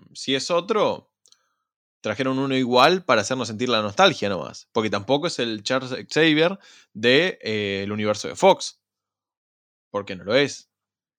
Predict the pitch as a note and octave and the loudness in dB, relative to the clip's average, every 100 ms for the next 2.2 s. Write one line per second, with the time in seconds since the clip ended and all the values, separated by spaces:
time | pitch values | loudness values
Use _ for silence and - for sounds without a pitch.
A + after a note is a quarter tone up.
0 | _ _ _ _ A2 G#2 A2+ A2 B2 A#2+ | _ _ _ _ -8 -4 -6 -4 0 2
1 | D3 F3+ A2 G#2 D#3+ E3+ G2 F2+ E2+ D#2+ | 2 2 0 2 2 4 2 0 -6 -8
2 | A1+ - | -10 -12